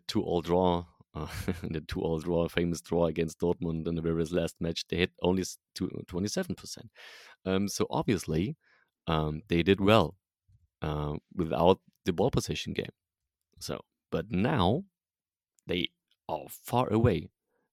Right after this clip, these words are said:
from that low numbers, okay? Um, the, the lowest number they had this season was thirty-eight percent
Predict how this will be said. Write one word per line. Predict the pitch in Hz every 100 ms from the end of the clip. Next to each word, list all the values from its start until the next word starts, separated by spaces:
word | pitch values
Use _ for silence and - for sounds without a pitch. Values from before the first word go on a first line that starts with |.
| _
from | - 87
that | 95 _ -
low | 92 95 95 95 -
numbers, | 87 80 78 - - 80
okay? | 76 92 101 - - - - - -
Um, | 87 82 82 85 _ _ _ _ _ - -
the, | 95 90
the | 90
lowest | 98 170 175 -
number | 95 82
they | 73 101
had | 98 73
this | 143 -
season | 87 82 98 123 -
was | 87 82 - _
thirty-eight | 127 123 123 123 - - - 82 - _ _
percent | - 80 - - 110